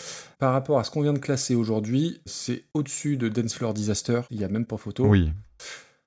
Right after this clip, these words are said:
Speaker 1: Alors je vais te faire une proposition, tu me dis, ok ?
Speaker 2: Oui, j'ai, j'ai un truc en tête, donc vas-y.
Speaker 1: Moi, je mettrais ça entre Nick Cave qui reprend Cosmic Dancer et Giant Sen, justement, qui reprenait Desperate Kingdom of Love.
Speaker 2: On est où ?
Speaker 1: On est à la cinquante-sixième place.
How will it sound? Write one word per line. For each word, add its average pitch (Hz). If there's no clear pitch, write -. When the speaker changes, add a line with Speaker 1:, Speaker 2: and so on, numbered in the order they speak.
Speaker 1:
Alors 110
je 101
vais 127
te 127
faire 190
une 202
proposition, 139
tu -
me 139
dis, 98
ok ? 113
Speaker 2:
Oui, 104
j'ai, 113
j'ai 120
un 123
truc 127
en 117
tête, -
donc 98
vas-y. 95
Speaker 1:
Moi, 135
je 131
mettrais 135
ça -
entre 127
Nick 131
Cave 147
qui -
reprend 123
Cosmic 135
Dancer 135
et 117
Giant 135
Sen, 160
justement, 120
qui -
reprenait 120
Desperate 127
Kingdom 123
of -
Love. 90
Speaker 2:
On 101
est 98
où ? 92
Speaker 1:
On 107
est 123
à 131
la 104
cinquante-sixième 131
place. -